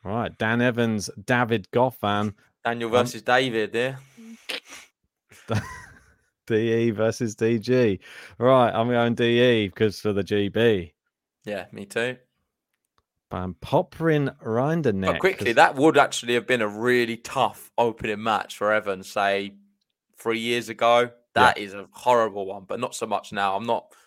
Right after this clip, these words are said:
Speaker 2: I'm not as encouraged by Goffin recently.
Speaker 1: No, and this one, I'm actually gonna be picking Rinderknech to knock out the Aussie.
Speaker 2: Okay.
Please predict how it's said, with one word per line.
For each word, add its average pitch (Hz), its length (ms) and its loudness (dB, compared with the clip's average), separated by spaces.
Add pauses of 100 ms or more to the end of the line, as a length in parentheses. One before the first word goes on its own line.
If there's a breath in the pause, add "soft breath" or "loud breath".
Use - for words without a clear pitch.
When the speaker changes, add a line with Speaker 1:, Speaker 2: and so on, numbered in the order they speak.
Speaker 2:
I'm 104 80 -8
not 113 120 -4
as 104 80 -8
encouraged 107 520 -4
by 95 140 -12
Goffin 95 480 -10
recently. 95 480 -16 (720)
Speaker 1:
No, 92 360 -6
and 101 120 -4
this 139 160 -4
one, 120 400 0
I'm 110 160 -6
actually 113 280 -8
gonna 110 120 -4
be 104 60 -6
picking 110 480 -4 (500 soft breath)
Rinderknech 101 600 -2
to 101 100 -8
knock 101 280 -4
out 98 220 -4
the 104 120 -4
Aussie. 92 420 -2 (1600 soft breath)
Speaker 2:
Okay. 123 580 -12